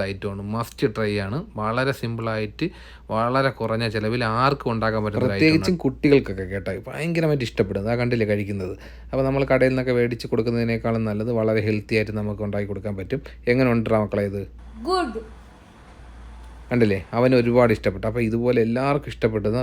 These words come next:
Speaker 1: ഒരു കിട്ടില്ല ഐറ്റമാണ്. അപ്പോൾ എല്ലാവരും മസ്റ്റ് ആയിട്ട് ഒന്ന് ട്രൈ ചെയ്ത് നോക്കണം. എന്നിട്ട് നിങ്ങൾ ഇതിൻ്റെ താഴെ കമന്റ് ചെയ്യണം.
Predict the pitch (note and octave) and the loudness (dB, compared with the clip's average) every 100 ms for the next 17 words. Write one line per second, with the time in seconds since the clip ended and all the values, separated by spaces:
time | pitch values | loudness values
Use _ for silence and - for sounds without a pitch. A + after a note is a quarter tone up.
0 | A#2 A2 G#2 G#2 G#2+ G#2 G2 G#2 G2 G#2 | -2 -2 -6 0 2 2 0 -4 -4 -4
1 | F#3+ - - - G#2+ G2+ G2+ G#2+ A2 G#2 | -6 -10 -18 -6 0 2 2 4 4 2
2 | G2+ G2+ G#2+ - - - C3 G#2 G2 G2+ | 0 -2 -4 -6 -14 4 4 6 0 -4
3 | G2+ G#2 G#2 G#2+ G#2 G2+ G#2 C3 B2+ A2 | -4 -2 0 0 0 -2 -2 -4 -2 -2
4 | G#2 G#2 G2+ G2+ G2+ G2+ G2+ G2 G2 - | 0 0 0 -2 -2 -4 -4 -4 -6 -6
5 | G2 G2+ G2+ G2 G2 E3 | -4 -2 -2 0 0 -2